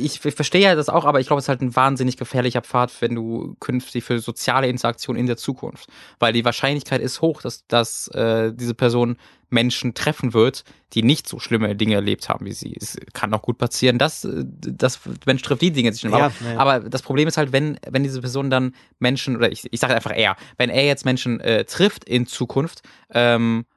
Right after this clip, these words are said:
Speaker 1: und die dann eben über ihre Probleme erzählen oder darüber erzählen, dass sie als Kind Probleme hatten, des und des und deswegen, und du, ähm, das nicht so wirklich nachempfinden kannst oder, oder, oder das abstreiten willst, dass das wirklich Probleme waren, weil es dir halt so viel schlechter ging,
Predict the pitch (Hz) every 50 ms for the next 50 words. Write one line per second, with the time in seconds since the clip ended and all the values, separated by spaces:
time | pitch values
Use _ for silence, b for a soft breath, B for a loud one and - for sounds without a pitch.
0 | _ - 123 123 113 - 139 139 131 120 113 127 123 - - 127 123 127 - 123
1 | 117 117 - - 123 113 120 165 190 185 135 - - - - - - - - -
2 | 104 107 104 104 101 - - - - - - - - - - - 113 110 113 110
3 | 110 - 127 120 113 117 113 - 120 113 107 110 - - - 123 - - 117 120
4 | 123 120 120 117 117 - 117 120 113 - 117 113 120 - - 131 143 - - -
5 | 104 101 131 147 B B B B B B - 117 117 113 - 123 123 127 127 127
6 | 123 127 127 b b b b b b - 107 113 113 113 113 110 110 110 110 110
7 | 110 110 - _ _ _ _ - - _ _ - - 123 120 - - - 131 131
8 | - - - 131 120 117 147 - - 135 117 - 127 127 151 - 147 135 - -
9 | 143 127 123 127 127 120 - 131 131 131 123 120 120 113 110 - 113 120 117 107
10 | - - - - - - 113 117 107 82 - - - 117 120 - - - 147 -
11 | - - - - 113 110 - 117 107 104 - 120 113 117 - 127 120 123 - -
12 | - - 117 117 117 113 113 104 104 - 117 127 147 160 135 120 120 151 147 B
13 | B B B B B 113 110 110 104 - - 135 131 123 120 113 113 - 117 -
14 | - 104 - - 143 170 - - - 110 107 104 101 95 90